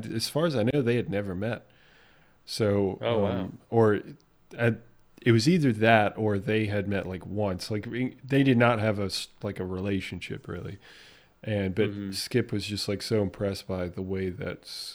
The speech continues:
Speaker 1: uh, Shannon spoke. And I agree. I mean, I like Shannon better than Skip, to be honest with you. Um, I like Skip, I do, but he's just so insanely biased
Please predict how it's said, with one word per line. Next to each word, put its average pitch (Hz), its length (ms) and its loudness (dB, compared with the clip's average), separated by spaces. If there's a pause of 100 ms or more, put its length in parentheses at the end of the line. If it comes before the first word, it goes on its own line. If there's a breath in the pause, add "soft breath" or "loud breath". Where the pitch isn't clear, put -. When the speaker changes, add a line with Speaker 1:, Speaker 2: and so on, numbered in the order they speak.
Speaker 1:
uh, 90 320 -6
Shannon 95 580 -4
spoke. - 460 -2
And 107 120 2
I 117 120 8
agree. 104 400 2
I 95 40 -2
mean, 95 220 -4 (320 loud breath)
I 110 120 4
like 113 220 6
Shannon 95 380 -2
better 95 380 -4
than 87 180 -12
Skip, - 380 -8
to - 80 -18
be 90 160 -8
honest 95 320 -8
with 95 180 -16
you. 101 140 -14 (500 loud breath)
Um, 92 320 -8 (300)
I 131 140 6
like 151 220 8
Skip, - 320 -4
I 98 120 0
do, 104 180 2
but 90 260 0
he's - 240 -10
just - 220 -4
so 107 260 2
insanely 95 540 -4
biased 90 680 -6